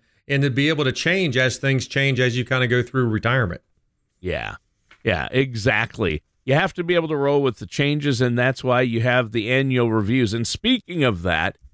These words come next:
Speaker 2: if our listeners out there wanna get this plan in place and make sure they have a solid income plan for retirement, whether you're single or a couple,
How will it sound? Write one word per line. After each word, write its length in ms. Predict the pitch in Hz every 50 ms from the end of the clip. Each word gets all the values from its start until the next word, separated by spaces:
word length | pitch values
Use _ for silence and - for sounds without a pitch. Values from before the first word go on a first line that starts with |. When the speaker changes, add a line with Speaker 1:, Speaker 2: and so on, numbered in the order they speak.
| - - -
Speaker 2:
if 160 | - 127 -
our 160 | 175 196 214
listeners 600 | 208 175 180 190 - - 190 185 180 151 127 104
out 280 | 123 120 110 107 107 -
there 160 | 131 120 110
wanna 360 | 110 110 131 151 160 175 170
get 300 | 143 117 151 151 - -
this 160 | - 113 - -
plan 380 | - - 131 131 139 139 135
in 140 | 123 110 104
place 380 | - - 101 87 82 82 - -
and 160 | 110 110 117
make 180 | 123 127 110 -
sure 420 | - - - - - 165 160 156 147
they 180 | 131 127 123
have 380 | 113 117 135 135 123 113 107 101
a 80 | 104
solid 580 | - - - 135 123 123 127 127 127 123 117 107 _ _ _ _ _ _ _
income 460 | - 160 165 175 156 - 151 135 123
plan 340 | 113 - 131 123 120 120 120
for 300 | 110 - - 165 175 170
retirement, 680 | 156 147 110 - - - 107 90 85 87 95 113 139
whether 300 | - 120 113 113 113 120
you're 160 | 113 104 98 95
single 540 | - - 156 160 165 165 170 170 165 - _ _ _ _
or 260 | - 147 165 202 202 170
a 60 | 139
couple, 520 | - - 127 110 95 - - 107 117 127